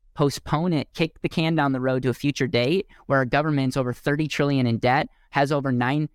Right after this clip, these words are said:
ninety trillion dollars of unfunded liabilities, and spending money like it's going out of style. I don't believe taxes are gonna be lower in the future. So meaning postponing a tax today is not, uh, reducing your taxes. You're just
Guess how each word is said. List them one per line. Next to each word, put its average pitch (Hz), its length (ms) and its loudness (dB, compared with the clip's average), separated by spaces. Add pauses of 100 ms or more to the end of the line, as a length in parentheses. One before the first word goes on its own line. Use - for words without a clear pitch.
(120)
ninety 160 640 -2
trillion 165 540 0
dollars 143 360 0
of 127 60 -6
unfunded 131 420 0
liabilities, 131 720 0 (260)
and 135 260 2
spending 165 440 -2
money 143 340 0
like 131 220 0
it's 127 100 -6
going 135 180 0
out 120 120 0
of 113 40 -4
style. 143 380 0 (140)
I 190 120 4
don't 208 180 0
believe 123 360 2
taxes 135 340 -2
are 135 60 0
gonna 127 160 2
be 120 140 0
lower 143 340 2
in 123 60 2
the 117 80 0
future. 127 260 0
So 139 240 0 (220)
meaning 147 260 0 (140)
postponing 165 640 -2
a - 20 0
tax 135 340 -4
today 139 400 -2
is 120 120 -2
not, 131 180 0 (320)
uh, 123 140 0 (220)
reducing 131 480 2
your 123 100 0
taxes. 135 480 -2
You're 131 100 0
just 135 220 -2